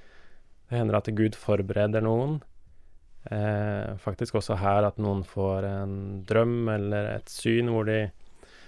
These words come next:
kanskje ser Jesus, eller hvor en åndelig lengsel, eh, vekkes til live. Nå er det ikke sånn at det er store antall som kommer til tro, men jeg,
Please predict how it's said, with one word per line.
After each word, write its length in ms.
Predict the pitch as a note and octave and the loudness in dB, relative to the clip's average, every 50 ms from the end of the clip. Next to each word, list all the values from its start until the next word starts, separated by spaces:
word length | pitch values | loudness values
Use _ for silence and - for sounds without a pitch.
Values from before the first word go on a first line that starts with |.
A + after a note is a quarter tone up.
| - - - - - | -20 -20 -8 -4 -4
kanskje 180 | A2+ - A#2+ | -2 -2 -2
ser 220 | G#2+ - B2 A#2+ A#2+ | 0 4 6 8 8
Jesus, 420 | A#2 A#2 A#2 G#2+ - - C3 A#2 | 10 8 8 6 4 -2 -2 0
eller 460 | B2+ A#2+ A2+ A2 G#2+ A2 A2 A2 A2 | 0 0 2 2 2 4 4 4 2
hvor 320 | A2 A2+ A2 G#2+ A2 A2 A2 - | 2 0 0 2 2 2 2 2
en 460 | A2 G#2+ A2 G#2+ G#2+ G#2+ G#2+ G#2 G2+ - - - - - - - - - - - _ - - _ - | 2 2 4 2 0 0 -2 -2 -4 -6 -10 -20 -20 -20 -20 -20 -20 -20 -20 -20 _ -20 -20 _ 0
åndelig 360 | - C3 A#2+ A2 G#2 A2+ A2+ | 4 4 4 6 4 4 4
lengsel, 720 | A2 G#2 G2 G2 G2 F#2+ - - - - - B2+ B2 B2+ B2+ G#2 - - - - | 6 6 4 4 2 -2 -4 -8 -8 -2 2 2 4 4 2 0 -4 -8 -14 -8
eh, 640 | C#3 B2 A#2 A2 A2 A2 G#2+ G#2+ G#2+ G#2 G#2 G#2 G2+ F#2+ - - _ - - | -4 -2 0 2 2 2 2 2 2 0 0 0 -2 -4 -8 -14 _ -8 -2
vekkes 420 | A#2+ A2+ - - - - G#2+ - | -2 -2 -2 -2 -8 -8 -8 -6
til 140 | - - A2 | -4 -2 0
live. 460 | A2+ A2+ G#2 G2+ F#2 F2 G#2 B2 C#3+ C3 - - - - - - - - - _ - - | 2 2 2 0 -2 -2 -2 -4 -4 -6 -10 -18 -20 -20 -20 -20 -20 -20 -20 _ -20 -6
Nå 80 | - A2+ | 0 2
er 80 | A2+ A2+ | 4 4
det 80 | A2+ | 4
ikke 140 | - C3 A#2+ | 2 2 0
sånn 140 | C3 A#2 A2 | 2 2 2
at 100 | G#2+ - | 0 0
det 160 | - A#2+ A2+ | 2 4 6
er 320 | A2 G#2+ G#2+ G#2 G#2+ G2 - | 6 6 6 4 2 -2 -6
store 720 | - - - - - B2 A2+ G#2 G2 F2+ F2+ F2+ G#2 G2+ G#2 G#2+ G#2+ | -12 -16 -16 -4 0 2 2 2 2 -2 0 2 2 4 4 4 4
antall 480 | G#2+ G#2+ G2+ F#2+ F#2 F2+ - G#2 G#2 G2+ | 2 2 2 0 -2 -4 0 0 0 0
som 160 | - - A2 | 0 -2 -4
kommer 240 | - - G2+ F#2+ F2+ | -4 -2 -2 -4 -4
til 160 | - - G#2 | -4 -6 -8
tro, 440 | - - - G#2 G2+ G2 G#2 G#2 G2+ - - _ - | -6 -2 -2 0 0 0 0 -2 -4 -6 -18 _ -10
men 220 | - A#2 A2 G#2+ G#2+ | -4 -2 0 2 2
jeg, 400 | A2 G#2+ A2 A2 A2+ - - | 2 0 0 -2 -4 -6 -10